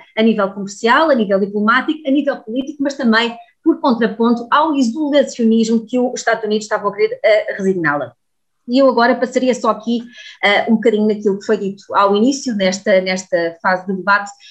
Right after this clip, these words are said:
eh, dos dois outros interlocutores, dizer que o que me parece é que, eh, Biden deixou claro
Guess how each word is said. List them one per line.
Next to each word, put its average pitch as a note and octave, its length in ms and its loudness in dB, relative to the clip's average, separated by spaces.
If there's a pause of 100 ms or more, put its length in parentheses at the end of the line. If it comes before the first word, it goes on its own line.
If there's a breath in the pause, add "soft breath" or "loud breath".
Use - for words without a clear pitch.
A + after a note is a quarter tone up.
(220 loud breath)
eh, G3 200 2
dos G3 160 -2
dois G3+ 200 0
outros G3 200 -4
interlocutores, A3 560 0
dizer A#3+ 400 0
que C#4 320 -2 (280 loud breath)
o - 80 -2
que D4 120 0
me C4+ 100 2
parece B3+ 680 0
é B3+ 100 4
que, G#3+ 460 -2
eh, G#3+ 280 2
Biden C4 640 2 (140)
deixou A3+ 380 -2
claro G#3+ 520 0